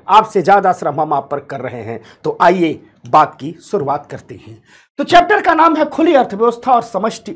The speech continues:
अर्थशास्त्र। दो शब्द मिल रहे हैं, खुली अर्थव्यवस्था क्या और समष्टि अर्थशास्त्र।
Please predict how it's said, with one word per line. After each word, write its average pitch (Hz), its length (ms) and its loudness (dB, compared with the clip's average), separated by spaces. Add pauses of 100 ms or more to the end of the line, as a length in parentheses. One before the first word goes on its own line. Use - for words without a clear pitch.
अर्थशास्त्र। 143 680 -10 (340)
दो 320 160 4
शब्द 269 260 0
मिल 254 200 0
रहे 220 200 -2
हैं, - 500 -10
खुली 330 280 8
अर्थव्यवस्था 262 680 4
क्या 208 420 -2
और 247 140 6
समष्टि 214 480 -8
अर्थशास्त्र। - 680 -12